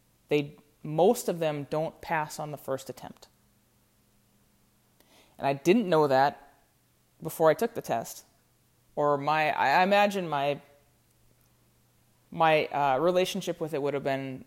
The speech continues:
a little bit different, but that's neither here nor there. It's doable. It's a thing. You put energy into it, and I had people in my corner,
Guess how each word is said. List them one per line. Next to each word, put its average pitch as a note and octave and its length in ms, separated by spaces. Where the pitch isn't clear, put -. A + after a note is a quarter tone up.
a C#3+ 40
little C#3+ 180
bit C3+ 160
different, - 400
but - 260
that's D#3+ 160
neither D3+ 200
here D3+ 180
nor C3+ 100
there. B2 440
It's - 400
doable. F3 540
It's - 160
a C#3 40
thing. F3 540
You C3+ 120
put - 240
energy F3+ 420
into F3 240
it, - 100
and D3+ 140
I C#3 60
had D#3 440
people F3+ 320
in E3 80
my D#3 140
corner, D3 560